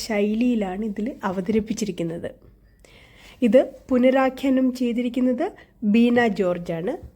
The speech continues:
ഞാൻ നിങ്ങൾക്ക് വേണ്ടി ഇന്ന് വായിക്കുവാൻ പോകുന്നത് ജൊനാഥൻ സ്വിഫ്റ്റിൻ്റെ ഗളിവേഴ്സ് ട്രാവൽസ് എന്ന കൃതിയുടെ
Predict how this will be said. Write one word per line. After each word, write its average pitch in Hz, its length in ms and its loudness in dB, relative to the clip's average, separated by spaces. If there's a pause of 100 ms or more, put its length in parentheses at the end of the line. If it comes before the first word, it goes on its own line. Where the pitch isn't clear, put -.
(760)
ഞാൻ 311 260 4 (280)
നിങ്ങൾക്ക് 254 400 2
വേണ്ടി 240 240 2 (180)
ഇന്ന് 233 220 2 (260)
വായിക്കുവാൻ 220 540 -2 (160)
പോകുന്നത് 190 500 0 (1600)
ജൊനാഥൻ 302 480 6 (100)
സ്വിഫ്റ്റിൻ്റെ 226 520 0 (420)
ഗളിവേഴ്സ് 294 680 2
ട്രാവൽസ് 208 680 -4 (520)
എന്ന 247 260 6 (340)
കൃതിയുടെ 202 520 -2